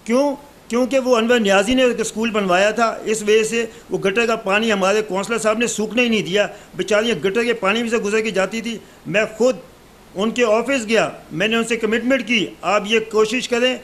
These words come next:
अगर आप ग्राउंड का ये काम नहीं करा सकते, land नहीं गटर की डलवा सकते, आप इतने बेबस हैं, आप इनको एक separate रास्ता बना दें पक्का। तो उन्होंने कहा, "क्रिकेट खेलने वाले मसला, मसला करेंगे।" मैंने कहा, "मैं उनको राज़ी करूँगा, आप शुरुआत तो करें, आप पहल तो करें, counselor हैं आप,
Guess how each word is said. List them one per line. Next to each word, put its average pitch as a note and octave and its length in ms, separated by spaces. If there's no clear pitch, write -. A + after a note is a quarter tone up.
अगर G3+ 240
आप A3+ 240
ग्राउंड G#3 320
का A#3+ 100
ये A#3 160
काम G#3+ 240
नहीं A#3 120
करा A3+ 200
सकते, A3+ 360
land G3+ 280
नहीं A3+ 160
गटर G#3+ 180
की A3+ 100
डलवा G3 300
सकते, G#3 260
आप G3+ 180
इतने G3+ 220
बेबस G#3+ 380
हैं, B3 160
आप G#3+ 240
इनको A3+ 200
एक A#3 120
separate G#3+ 460
रास्ता G3 320
बना F3+ 260
दें D3 160
पक्का। E3 240
तो A3 80
उन्होंने A#3+ 220
कहा, A#3+ 260
"क्रिकेट A3+ 340
खेलने A3+ 260
वाले A#3 180
मसला, A3 340
मसला A3 320
करेंगे।" A3+ 340
मैंने G#3+ 200
कहा, A#3+ 180
"मैं G3+ 140
उनको A3+ 240
राज़ी F#3 240
करूँगा, A3 440
आप A3 280
शुरुआत F3 360
तो B3+ 100
करें, B3+ 480
आप F#3+ 260
पहल A3+ 200
तो B3 140
करें, B3 340
counselor G#3+ 500
हैं G#3+ 100
आप, G#3+ 240